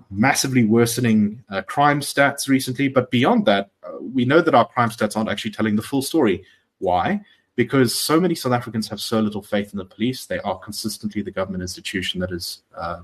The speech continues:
receives the lowest amount of approval from South Africans that many people don't even bother to report to the cops.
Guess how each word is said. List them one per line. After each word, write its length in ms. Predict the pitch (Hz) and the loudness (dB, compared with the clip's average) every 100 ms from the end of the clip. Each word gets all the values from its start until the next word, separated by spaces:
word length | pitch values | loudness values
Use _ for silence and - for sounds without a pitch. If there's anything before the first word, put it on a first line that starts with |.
| - | -18
receives 420 | 98 - 107 101 | -16 -6 -2 0
the 80 | 98 | 0
lowest 460 | 95 101 98 98 98 | -2 -2 -2 -4 -6
amount 260 | 92 92 | -6 -6
of 80 | - | -12
approval 560 | - - 120 113 113 - - _ | -10 0 2 2 0 -4 -20 _
from 180 | - 104 | -2 -2
South 180 | 107 98 | 0 -2
Africans 520 | 98 101 98 95 - - - - - | -4 -4 -6 -6 -10 -20 -20 -20 -4
that 100 | 107 | 4
many 160 | 107 123 | 6 6
people 240 | 127 123 | 2 2
don't 140 | 110 113 | 4 4
even 160 | 107 | 4
bother 240 | 101 104 107 | 4 4 4
to 160 | - | 2
report 260 | 104 - 104 | -2 0 -4
to 80 | 104 | -4
the 60 | 101 | -8
cops. 480 | - 151 - - | -4 -6 -6 -14